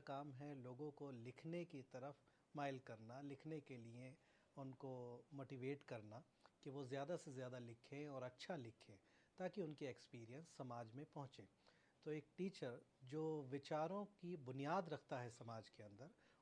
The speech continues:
उसके लिए तो ये बहुत ज़रूरी हो जाता है कि वो लिखे, अपने एक्सपीरियंस को लिखे ताकि उससे समाज फ़ायदा उठा सके और समाज का हर तबका उससे फ़ायदा उठाता है। वो सरकारों को भी उसकी ज़रूरत है जो एजुकेशन पॉलिसी बनाते हैं,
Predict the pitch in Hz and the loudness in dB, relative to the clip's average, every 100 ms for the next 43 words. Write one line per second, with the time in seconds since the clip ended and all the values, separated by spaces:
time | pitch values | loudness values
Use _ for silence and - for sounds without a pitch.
0 | - - 220 208 208 190 151 147 190 156 | -6 0 2 2 4 2 4 4 4 6
1 | 156 170 151 143 135 123 127 147 160 143 | 4 4 4 4 2 2 -2 -2 -2 -4
2 | 123 113 113 - 190 - - - - 135 | -4 -4 -6 -6 -8 -10 -20 -14 -6 -4
3 | 147 123 - 123 127 160 - 156 147 - | -2 -2 -4 -4 -2 -2 -2 -4 -2 -4
4 | 220 147 139 175 147 - 185 233 - - | -2 -2 0 -2 -4 -4 -2 -4 -6 -20
5 | - - - 139 147 196 - 139 120 113 | -18 -8 2 6 8 8 8 4 4 0
6 | 107 - 110 113 - 107 - - - 143 | -4 -8 -10 -12 -16 -20 -20 -20 -10 -6
7 | - 147 160 170 185 160 175 160 - 202 | -2 4 4 4 2 2 4 0 2 2
8 | 151 135 - 120 113 120 - 113 - 107 | 2 -2 -2 -2 -2 -6 -8 -14 -14 -16
9 | - - - - 143 143 - 151 185 180 | -18 -20 -12 -4 2 2 6 6 6 4
10 | 180 190 - 165 156 170 170 175 165 147 | 4 4 2 2 2 2 2 2 4 2
11 | 151 156 175 160 139 135 175 147 139 151 | 2 -2 -2 0 0 2 0 0 0 -2
12 | 151 165 | -6 -6